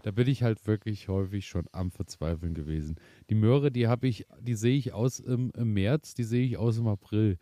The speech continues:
Dann lege ich Vlies drauf, dann mache ich sie ohne Vlies. Dann, äh, mache ich es im Hochbeet, dann mache ich es ins normale Beet. Und ich muss sagen, in den seltensten Fällen gehen die Reihen wirklich so auf,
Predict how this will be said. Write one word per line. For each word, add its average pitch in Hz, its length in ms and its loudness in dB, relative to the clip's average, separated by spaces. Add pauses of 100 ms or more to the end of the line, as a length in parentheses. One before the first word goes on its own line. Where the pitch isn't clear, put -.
(200)
Dann 98 160 2
lege 123 220 2
ich 120 60 -2
Vlies 147 340 0
drauf, 135 360 0
dann 123 140 0
mache 120 200 4
ich 113 80 4
sie 92 100 -2
ohne 113 200 2
Vlies. 85 440 -6 (340)
Dann, 120 340 0
äh, 120 300 0
mache 117 280 0
ich 120 60 0
es - 60 -2
im 113 160 -2
Hochbeet, 156 580 2 (280)
dann 123 120 0
mache 139 140 4
ich 135 40 6
es 123 60 0
ins 127 200 0
normale 120 400 2
Beet. 85 340 -4 (220)
Und 110 180 2
ich 107 100 0
muss 120 200 2
sagen, 120 400 0
in - 80 -8
den 110 160 0
seltensten 135 560 0
Fällen 117 400 0
gehen 113 200 0
die 120 80 0
Reihen 107 360 -2
wirklich 113 300 -4
so 120 200 -2
auf, 110 300 -2